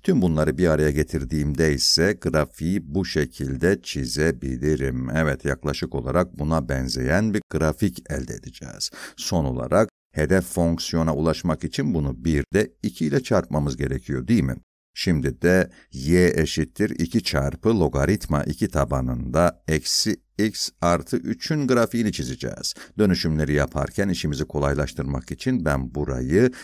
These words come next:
eksi ya da eksi bir parantezine aldım ama bu ikisi aslında birbirine eşit. Bu dönüşümde elde ettiğimiz y değerinin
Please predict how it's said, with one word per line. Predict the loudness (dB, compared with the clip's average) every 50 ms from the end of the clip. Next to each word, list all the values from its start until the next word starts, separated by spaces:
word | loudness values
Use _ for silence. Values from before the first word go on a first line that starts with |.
| -8 -2
eksi | 0 0 2 2 0 -2 0
ya | 0 0 0 0 -2 -2 0
da | 2 2 4 4 4 2 0 0
eksi | -2 -2 -2 -2 -4 -2 -2
bir | -2 -2
parantezine | -2 -4 -2 -2 -2 -2 -2 -2 -4 -4 -4 -4 -4
aldım | -4 -4 -6 -6 -4 -2 -2
ama | 0 0 0 -2 -2 -4
bu | -6 -6
ikisi | -4 -6 -6 -6 -6 -6 -6 -4
aslında | 0 0 0 0 -2 -4 -2 0 0 0 0
birbirine | 0 -2 -2 -2 -4 -4 -2 0 0 -2 -2 -4 -8
eşit. | -6 -6 -6 -8 -10 -12 -16 -18 -12 _ -2
Bu | 2 2
dönüşümde | 4 4 4 2 0 -2 -4 -4 -4 -2 0 2 2 2 0 0 2
elde | 2 2 4 4 4 2
ettiğimiz | 2 2 0 0 0 0 0 0
y | 2 4 4 4 4 4
değerinin | 2 0 0 0 0 0 0 0 0 0